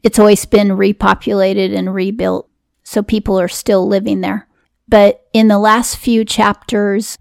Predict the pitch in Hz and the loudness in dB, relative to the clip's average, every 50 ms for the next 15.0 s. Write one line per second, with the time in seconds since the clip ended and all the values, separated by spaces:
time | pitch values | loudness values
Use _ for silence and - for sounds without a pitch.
0 | - 190 208 208 214 - 220 208 202 196 196 - - 214 202 - - 220 - - | -2 0 0 0 2 2 2 2 2 2 0 0 0 0 0 0 0 -2 -2 -2
1 | 220 208 196 196 202 196 - - 220 208 208 196 185 190 - - - - 214 214 | -2 0 0 0 0 -2 -4 -6 -4 -2 -2 -2 -2 -4 -6 -10 -4 0 0 0
2 | 220 220 - 220 220 214 214 214 208 208 208 208 185 - _ 208 208 208 214 208 | 0 0 -2 -2 0 0 2 2 2 2 0 0 -2 -4 _ -2 0 2 2 2
3 | 214 208 208 202 196 196 - - - - - - 214 208 202 196 190 190 185 180 | 2 0 0 0 -2 -2 -4 -8 -14 -20 -4 0 0 2 2 2 0 0 0 -2
4 | 180 180 175 180 185 - - - 214 208 214 208 214 202 202 202 190 185 - - | -2 -2 -2 -4 -6 -6 -4 -4 -2 -2 0 0 0 0 0 -2 -4 -4 -6 -10
5 | - - - - - - - 214 208 208 196 185 185 185 175 175 202 214 - _ | -14 -16 -16 -14 -8 -2 0 0 0 2 0 0 -2 -2 -2 -2 -4 -6 -10 _
6 | _ _ _ 202 202 202 202 196 196 - - - - - 233 220 208 208 - 220 | _ _ _ -4 -2 -2 -2 -2 -4 -6 -8 -6 -2 0 2 2 2 0 -2 -2
7 | 180 180 170 214 - - _ _ _ _ _ _ - 220 220 220 214 208 208 196 | -2 -2 -2 -4 -6 -10 _ _ _ _ _ _ -2 0 0 2 2 2 0 0
8 | 202 - - _ _ - 220 208 220 208 208 202 196 202 196 190 185 226 170 156 | -2 -4 -6 _ _ -10 -2 0 2 2 4 4 4 4 4 2 0 -2 -4 -4
9 | 156 151 - - - - - _ - 214 214 208 214 214 220 214 202 - - 208 | -6 -6 -10 -14 -18 -20 -18 _ -6 -4 -2 0 2 2 2 2 0 -2 -4 -4
10 | 202 202 202 202 208 - - - _ _ _ _ _ - 240 196 208 - - 208 | -4 -2 -4 -4 -6 -10 -14 -18 _ _ _ _ _ -2 0 0 0 0 -2 -4
11 | - - 214 196 196 196 202 202 - - - - 202 196 - - 214 202 - 208 | -2 -2 -2 -2 -2 -2 -4 -4 -6 -8 -6 -4 -4 -2 0 -2 -2 0 0 -2
12 | 196 - - 208 196 202 196 196 - - 202 196 202 202 202 202 - - - - | -4 -2 -4 -4 -2 -2 -2 -2 -4 -4 -2 -2 -2 -2 -2 -4 -8 -12 -18 -10
13 | 247 247 202 190 - - - 208 214 208 208 196 185 196 202 - - 196 196 190 | -6 -4 -4 -4 -2 -2 0 0 2 2 2 0 0 -2 -4 -4 -4 -2 -2 -2
14 | 190 196 - - - 208 190 190 - - - - 226 208 196 196 196 190 247 | -4 -4 -6 -6 -4 -2 -2 -2 -4 -8 -8 -4 -2 -2 0 0 -2 -4 -6